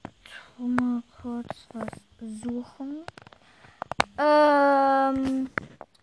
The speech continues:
Cheats deaktivieren oder so. Ja, keine Ahnung.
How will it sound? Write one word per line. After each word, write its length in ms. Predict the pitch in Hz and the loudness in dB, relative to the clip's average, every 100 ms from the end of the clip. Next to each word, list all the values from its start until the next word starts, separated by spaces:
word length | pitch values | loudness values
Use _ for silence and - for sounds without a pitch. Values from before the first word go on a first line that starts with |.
| _ - | _ -18
Cheats 600 | - 262 254 - - _ | -8 -4 0 0 0 _
deaktivieren 1120 | 220 220 247 254 269 262 - - 262 240 262 302 392 466 - - 50 - - | -8 -2 0 0 -2 -4 -10 -10 2 2 2 -2 -14 -20 -20 -20 -20 -20 -10
oder 240 | 247 247 | -6 -6
so. 320 | 254 262 285 339 - - - | -6 -8 -10 -8 -8 -6 -6
Ja, 140 | 233 | -6
keine 240 | 226 220 220 | -8 -4 -2
Ahnung. 260 | 233 - | 0 0